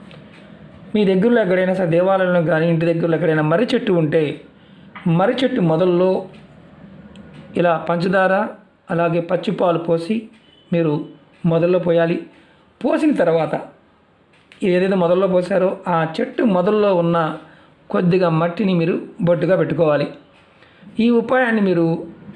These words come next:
ఏ రోజు నుండైనా మొదలు పెట్టవచ్చు. అంటే దీనికి పర్టికులర్గా ఈ రోజుతో మొదలు పెట్టాలి ఏం లేదు.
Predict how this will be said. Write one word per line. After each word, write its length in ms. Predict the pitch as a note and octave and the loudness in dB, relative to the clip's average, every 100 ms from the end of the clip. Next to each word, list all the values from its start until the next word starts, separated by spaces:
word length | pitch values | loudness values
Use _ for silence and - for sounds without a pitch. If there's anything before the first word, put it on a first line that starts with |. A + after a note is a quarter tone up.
| - | -4
ఏ 180 | E3+ G#3 | 0 2
రోజు 200 | G#3 G3+ | 4 2
నుండైనా 340 | G3 G3 F#3+ F#3+ | 2 2 2 2
మొదలు 200 | E3+ F3 | 2 2
పెట్టవచ్చు. 560 | F3 F3 E3+ G3+ - - - - - - | 2 2 2 0 -6 -8 -20 -20 -12 -2
అంటే 180 | E3+ F3 | 0 2
దీనికి 340 | F3 E3 D#3+ | 0 0 0
పర్టికులర్గా 500 | D#3+ F3 F3 F3+ E3+ | 0 -2 0 2 2
ఈ 140 | E3+ | 2
రోజుతో 360 | F3 F#3 - G3 | 2 2 -2 -2
మొదలు 220 | F3 E3 | 0 2
పెట్టాలి 320 | E3+ E3 D#3+ | 0 0 0
ఏం 120 | D#3 D#3+ | 2 2
లేదు. 300 | D#3 E3+ | 2 0